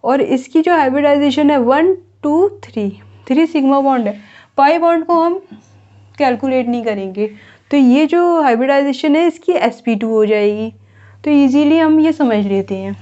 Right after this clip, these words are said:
हाइब्रिडाइजेशन वाले कॉन्सेप्ट को। अब हम लोग ये देखते हैं कि जो कार्बोकैटायन है ये टर्शियरी कार्बोकैटायन था, इसमें नाइ-, नाइन अल्फा हाइड्रोजन थे और इसमें हाइपरकॉन्जुगेशन हो रहा था, सिग्मा इलेक्ट्रॉन का delocalization हो रहा था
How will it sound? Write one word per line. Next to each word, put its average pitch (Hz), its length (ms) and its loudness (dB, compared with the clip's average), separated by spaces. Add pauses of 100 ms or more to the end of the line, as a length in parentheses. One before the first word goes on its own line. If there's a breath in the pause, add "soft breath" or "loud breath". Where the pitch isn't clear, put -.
(120)
हाइब्रिडाइजेशन 208 760 -4
वाले 202 220 -4
कॉन्सेप्ट 196 520 -8
को। 196 180 -4 (840 soft breath)
अब 285 160 0
हम 311 160 0
लोग 330 140 2
ये 294 180 2
देखते 302 320 -2
हैं 330 240 2
कि 330 100 2
जो 330 140 -2
कार्बोकैटायन 294 720 0
है 339 80 2
ये 359 140 2 (160)
टर्शियरी 269 340 0
कार्बोकैटायन 277 760 0
था, 269 120 -2
इसमें 294 380 0
नाइ-, 247 420 -2 (100)
नाइन 254 280 0
अल्फा 269 280 0
हाइड्रोजन 233 540 0
थे 320 160 -2 (580 soft breath)
और 254 100 2
इसमें 269 220 0
हाइपरकॉन्जुगेशन 320 880 0
हो 311 80 0
रहा 294 140 0
था, 311 140 -4
सिग्मा 285 340 0
इलेक्ट्रॉन 269 480 0
का 330 180 0
delocalization 285 920 2
हो 262 100 -2
रहा 196 160 -8
था 196 240 -16